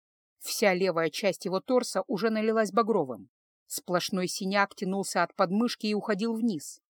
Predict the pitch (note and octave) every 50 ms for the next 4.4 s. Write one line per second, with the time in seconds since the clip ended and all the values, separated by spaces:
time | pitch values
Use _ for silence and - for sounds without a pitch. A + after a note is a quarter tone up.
0 | _ _ _ _ _ _ _ _ _ _ _ _ A#3+ B3 B3 A#3 G#3+ - - A#3
1 | G#3 - - - - A3 A3 G#3 - - B3+ C4 B3 - F#3+ E3+ - - A#3+ G3+
2 | - A3 - - - B3 B3 B3 A3+ - - C4 A#3+ C4 B3 - - F#3+ E3 C#3+
3 | C3+ C3+ A2+ - _ _ _ _ _ _ B3 A3+ G#3+ G3+ F#3 A#3 G#3 G#3+ A#3+ C4
4 | C4+ B3+ A3 E3 C3+ C#3+ C#3 B2